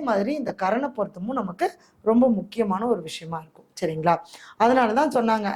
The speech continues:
இந்த கரணம் அப்படிங்கக்கூடிய ஒரு விஷயம் சரியா இல்லைன்னா வாழ்க்கையே மரண போராட்டம் தான். அதான் திருமண பொருத்தத்துல கரணத்தை நம்ம ரொம்ப முக்கியமா பார்க்கணும். அது நம்ம அடுத்த செஷன்ல இந்த திருமண பொருத்தத்தை பத்தி மட்டும் நம்ம ஒரு வீடியோ போடுவோம், ஒரு லைவ்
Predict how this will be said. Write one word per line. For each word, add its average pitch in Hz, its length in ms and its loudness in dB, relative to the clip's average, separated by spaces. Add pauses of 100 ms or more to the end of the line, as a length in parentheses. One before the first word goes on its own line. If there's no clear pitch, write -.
இந்த 185 120 -4 (100)
கரணம் 240 420 0
அப்படிங்கக்கூடிய 196 640 -6
ஒரு 170 160 -12
விஷயம் 220 300 -2 (400)
சரியா 233 340 4
இல்லைன்னா 208 300 2 (460)
வாழ்க்கையே 247 440 2 (100)
மரண 214 320 0
போராட்டம் 180 460 -6
தான். 175 160 -2 (360)
அதான் 196 300 -2 (100)
திருமண 220 360 -4
பொருத்தத்துல 190 480 -8 (400)
கரணத்தை 240 480 2
நம்ம 190 220 -6
ரொம்ப 185 140 -6 (100)
முக்கியமா 180 420 -8
பார்க்கணும். 175 420 -2
அது 226 180 2
நம்ம 175 200 -4
அடுத்த 240 220 -2 (460)
செஷன்ல 240 500 4
இந்த 254 180 2
திருமண 285 240 0 (120)
பொருத்தத்தை 196 420 -10
பத்தி 180 140 -12 (100)
மட்டும் 311 260 -8
நம்ம 196 180 -2
ஒரு 165 120 -2 (240)
வீடியோ 208 280 -2
போடுவோம், 160 240 -18 (280)
ஒரு 233 160 8
லைவ் 226 180 4